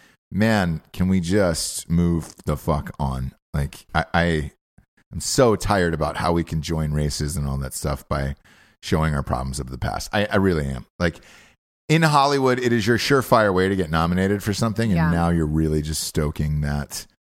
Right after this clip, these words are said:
Speaker 1: <laughs> stereotype even more. It's like,
Speaker 2: Yeah.
Speaker 1: "Oh, great." Um, Vigo's great. Uh, that Mahershala Ali is fucking phenomenal.
Speaker 2: I'm
Speaker 1: I'm
Speaker 2: sure
Speaker 1: sure the
Speaker 2: it's
Speaker 1: movie is,
Speaker 2: great.
Speaker 1: is good. I just, that storyline, when I saw those previews, it looked like,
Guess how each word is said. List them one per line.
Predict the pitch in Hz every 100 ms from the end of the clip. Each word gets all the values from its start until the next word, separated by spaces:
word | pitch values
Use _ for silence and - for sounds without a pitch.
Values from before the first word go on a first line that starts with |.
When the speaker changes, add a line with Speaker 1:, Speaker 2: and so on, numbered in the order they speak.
| _ _ _ _ _ -
Speaker 1:
<laughs> |
stereotype | - - - - - 107 - 117 - - 104 -
even | 90 90 78
more. | 73 80 196 -
It's | - -
like, | 180 165 151
Speaker 2:
Yeah. | 165 170 147
Speaker 1:
"Oh, | 120
great." | 95 80 76 - - - - - _
Um, | - 92 95 95
Vigo's | 107 214 226 143 104
great. | 113 110 107 98 - -
Uh, | 101 95 92
that | 95 101
Mahershala | 101 117 - 101
Ali | 71 82 80 80 80
is | 76 -
fucking | - - 92 85 78 - -
phenomenal. | - 78 78 80 80 78 -
Speaker 2:
I'm | 302 320 -
Speaker 1:
I'm | 208 240
Speaker 2:
sure | 302
Speaker 1:
sure | 311 226 226
the | 208
Speaker 2:
it's |
Speaker 1:
movie | 165 156 147 147
is, | 139 123 -
Speaker 2:
great. | 339 330 269
Speaker 1:
is | 87 82
good. | - 71 58 - _ _ _
I | 87
just, | 90 - 131 117 - 101
that | 113 -
storyline, | - 143 175 127 95 90 90 - - -
when | 139
I | 170
saw | - 156
those | 147 139
previews, | - 175 156 113 117 101
it |
looked | 123 127 127
like, | 127 123 -